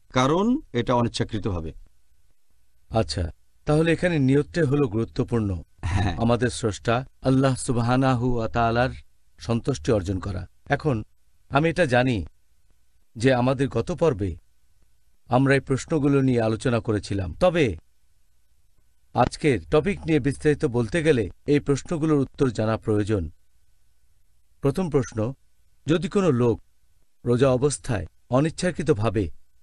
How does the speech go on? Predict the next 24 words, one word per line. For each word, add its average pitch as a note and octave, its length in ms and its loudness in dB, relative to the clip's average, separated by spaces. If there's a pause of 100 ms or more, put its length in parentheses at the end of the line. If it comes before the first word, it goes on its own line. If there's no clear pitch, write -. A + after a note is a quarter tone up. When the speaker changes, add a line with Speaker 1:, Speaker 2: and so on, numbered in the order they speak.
(640)
Speaker 2:
কিছু G3 240 -2
খেয়ে D#3+ 220 0
ফেলে G#2+ 340 -2 (1400)
অথবা F#3+ 300 0
পান E3+ 240 0
করে, G#2 340 -2 (720)
তাহলে E3 280 2
কি F3+ 80 -4
রোজা D3 220 2
ভেঙে B2+ 240 0
যাবে? E3+ 340 0 (1040)
Speaker 1:
অনিচ্ছাকৃতভাবে E3+ 1200 0 (320)
কেউ A3 180 0
যদি D3+ 380 0 (200)
কিছু B2+ 220 -2
খেয়ে E3+ 280 0
ফেলে B3 280 -4
বা G#3+ 100 -2
পান C#3 300 0
করে, A2+ 400 -2 (760)
হয়তো F3+ 320 -2
সে G#3 180 -2
ভুলে C#3 340 2
গিয়েছিল, B2+ 500 2